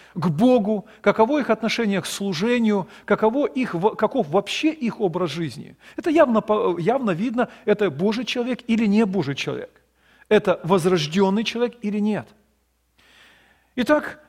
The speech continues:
изменение мышления. Изменение мышления верующего, изменение мышления верующего — это показатель изменённого состояния. Интересно наблюдать, особенно в политике, такие странные трансформации,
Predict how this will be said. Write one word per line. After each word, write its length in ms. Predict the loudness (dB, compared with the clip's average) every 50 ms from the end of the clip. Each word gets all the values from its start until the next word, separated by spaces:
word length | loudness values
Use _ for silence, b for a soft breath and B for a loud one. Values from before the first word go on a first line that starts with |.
| -4
изменение 800 | 0 0 0 2 2 2 2 4 4 2 2 2 0 0 -2 -2 -2
мышления. 640 | -2 -2 -2 -2 -2 -2 -2 -2 -2 -6 -10 -14 -18 _ _ _ _ _ _ _ _ _ _ _ _ _ _ _ _ _ _ -2
Изменение 720 | -2 0 0 0 0 0 2 2 2 0 0 0 2 2
мышления 720 | 2 2 2 0 0 -2 -2 -2 0 0 0 0 0 -2
верующего, 920 | -4 -4 -2 -2 0 0 0 0 0 -2 -2 -4 -6 -6 -8 -10 -10 -14 -16 _ _ _ _ -4
изменение 480 | -4 -2 0 0 2 2 2 2 0 0
мышления 440 | -2 -2 -2 0 0 0 0 0
верующего — 600 | -4 -2 -2 -2 -2 -2 -4 -4 -2 -2 -4 -4 B B B B B
это 200 | B 2 2 2
показатель 680 | 0 0 0 2 2 0 2 2 0 0 0 -4 -8 -4
изменённого 600 | -6 -4 -2 -2 0 0 0 0 0 -2 -2 -4
состояния. 760 | -6 -6 -10 -12 -8 -8 -6 -6 -6 -10 -14 -16 -20 -20 _ _ _ _ _ _ _ _ _ _ _ _ _ _ _ _ _ _ _ _ _ _ _ b b b b b b b b b
Интересно 500 | -2 -2 0 0 0 0 0 0 0 0
наблюдать, 520 | 0 0 0 -2 -2 0 2 2 2 0 -2
особенно 460 | -6 -2 -2 -4 -2 -2 -2 -2 -4
в 100 | -4 0
политике, 540 | 0 0 2 2 -2 -4 -6 -6 -4 -4 -4
такие 420 | -4 -4 -4 -4 -4 -4 -4 -4 -6
странные 840 | -8 -10 -10 -10 -2 0 2 4 4 4 2 2 0 -2 -4 -4 -4
трансформации, 1000 | -4 -4 -6 -4 -6 -8 -8 -6 -6 -4 -2 -2 -4 -4 -4 -8 -12 -12 -12 -12